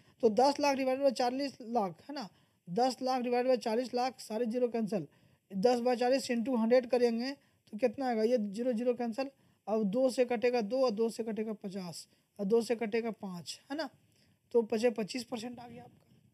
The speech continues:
ट्वेंटी फ़ाइव परसेंट। I hope ये clear है, percentage निकल गया। अब देखिए other income भी आपका question में दे रखा है, तो other income कितना है, तो other income दो लाख, दो लाख पचास हज़ार, Differences कितना है, पचास हज़ार का, पचास हज़ार आपको यहीं पे लिखना है, ठीक है।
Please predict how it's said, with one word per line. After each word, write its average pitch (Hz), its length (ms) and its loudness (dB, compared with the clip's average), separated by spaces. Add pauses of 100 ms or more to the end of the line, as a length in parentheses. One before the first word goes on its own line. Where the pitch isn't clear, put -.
(120)
ट्वेंटी 220 240 -2
फ़ाइव 247 280 -8
परसेंट। - 280 -16 (460)
I 208 100 0
hope 233 200 4
ये 262 100 2
clear 269 300 2
है, 254 100 -6 (320)
percentage 240 380 0
निकल 262 240 0
गया। 247 220 -4 (400)
अब 247 120 -2
देखिए 262 360 0 (300)
other 247 260 8
income 294 380 0
भी 285 60 0
आपका 262 240 2
question 240 320 -6
में 220 140 -2
दे 185 80 -2
रखा 160 240 -10
है, - 80 -20 (400)
तो 208 100 2
other 240 180 4
income 262 220 0
कितना 269 240 -2
है, 190 140 -2 (420)
तो 233 80 2
other 233 280 4
income 269 240 2
दो 220 320 6
लाख, 254 460 2
दो 233 200 2
लाख 254 200 4
पचास 247 260 4
हज़ार, 214 200 0
Differences 214 400 -6
कितना 262 260 -2
है, 247 100 4
पचास 240 300 0
हज़ार 240 200 0
का, 226 200 -10 (320)
पचास 233 200 0
हज़ार 247 140 2
आपको 240 220 -2
यहीं 247 140 -2
पे 247 120 -6
लिखना 233 300 -6
है, 220 120 -12 (480)
ठीक 302 140 0
है। 240 160 0